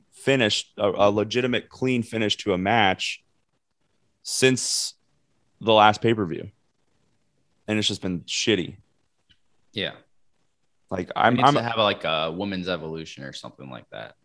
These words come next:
Speaker 1: We need another revolution. I'm,
Speaker 2: Yeah.
Speaker 1: I'm hoping that they, that they realize that they've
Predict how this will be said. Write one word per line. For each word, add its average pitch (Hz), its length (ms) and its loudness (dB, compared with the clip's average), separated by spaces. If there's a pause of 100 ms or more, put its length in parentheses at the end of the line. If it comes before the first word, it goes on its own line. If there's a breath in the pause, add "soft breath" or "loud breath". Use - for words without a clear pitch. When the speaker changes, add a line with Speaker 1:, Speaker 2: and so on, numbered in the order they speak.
(120)
Speaker 1:
We 107 80 -4
need 120 180 4
another 117 280 4
revolution. 92 720 2 (400)
I'm, 110 120 -2
Speaker 2:
Yeah. 98 120 4
Speaker 1:
I'm 117 100 4
hoping 160 400 6
that 135 140 4
they, 120 300 6
that 107 220 2
they 107 140 6
realize 127 720 6
that 110 240 4
they've 98 220 2